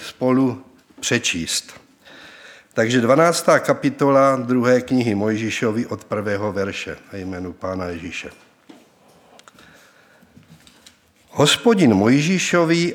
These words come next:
a Áronovi v egyptské zemi řekl: Tento měsíc pro vás bude počátkem měsíců. Bude pro vás první mezi měsíci roku. Mluvte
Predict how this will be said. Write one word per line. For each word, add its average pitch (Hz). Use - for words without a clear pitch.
a 92
Áronovi 160
v -
egyptské 123
zemi 127
řekl: 101
Tento 214
měsíc 110
pro 123
vás 175
bude 160
počátkem 160
měsíců. 92
Bude 175
pro 190
vás 165
první 160
mezi 135
měsíci 127
roku. 107
Mluvte 120